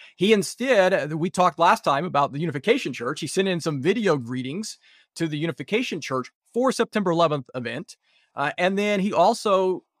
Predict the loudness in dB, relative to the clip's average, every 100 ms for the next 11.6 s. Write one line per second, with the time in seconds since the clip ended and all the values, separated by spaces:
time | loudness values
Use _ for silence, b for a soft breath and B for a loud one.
0 | -18 -8 0 0 0 -4 2 4 4 2
1 | 0 -6 -4 -2 -2 -4 -4 -2 0 -2
2 | -2 -4 -2 -2 -4 -2 -2 -2 -4 -6
3 | -6 -4 -4 -4 -8 -6 -6 -8 -8 -10
4 | -10 -8 -8 -6 -6 -6 -6 0 2 2
5 | -6 -10 -10 -2 2 2 0 -4 -6 -6
6 | -4 -4 -4 -4 -4 -6 -10 -6 -6 -6
7 | -8 -8 b b b _ -4 -2 -2 -2
8 | 0 2 2 2 -4 -6 _ -6 -4 -2
9 | -2 0 0 -2 -6 -6 -8 -10 -16 -20
10 | _ -12 -12 -12 -12 -2 0 2 0 -6
11 | -8 -14 -16 -20 _ -20